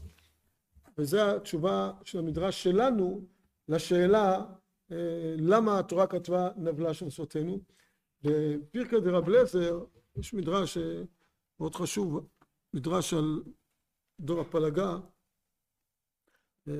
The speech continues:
פרק כ"ד, פרקא דרב אליעזר יש מדרש, ושם המדרש אומר, רבי שמעון אומר, "קרא הקדוש ברוך הוא לשבעים מלאכים הסובבים את כיסא מלכותו, ואמר להם הקדוש ברוך הוא, בואו ונרד ונבלול שם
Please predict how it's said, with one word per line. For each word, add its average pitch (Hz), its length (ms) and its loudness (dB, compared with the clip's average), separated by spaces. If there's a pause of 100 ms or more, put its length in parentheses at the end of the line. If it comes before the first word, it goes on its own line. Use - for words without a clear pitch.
(500)
פרק 175 220 -8
כ"ד, 156 560 -2
פרקא 175 200 -4
דרב 156 280 -4
אליעזר 160 240 -4
יש 147 140 -8
מדרש, 160 440 -6 (420)
ושם 233 280 2
המדרש 180 480 0
אומר, 185 180 2
רבי 160 220 -2
שמעון 202 340 -2
אומר, 156 380 0 (560)
"קרא 170 300 2
הקדוש 185 400 2
ברוך 156 220 -4
הוא 196 160 2
לשבעים 196 640 2
מלאכים 165 540 0 (800)
הסובבים 165 380 -2
את 208 100 -2
כיסא 165 240 -2
מלכותו, 190 640 -2 (500)
ואמר 170 240 4
להם 220 120 6
הקדוש 180 320 4
ברוך 180 160 -4
הוא, 220 120 0
בואו 190 380 6
ונרד 208 600 6 (440)
ונבלול 180 600 2
שם 202 340 0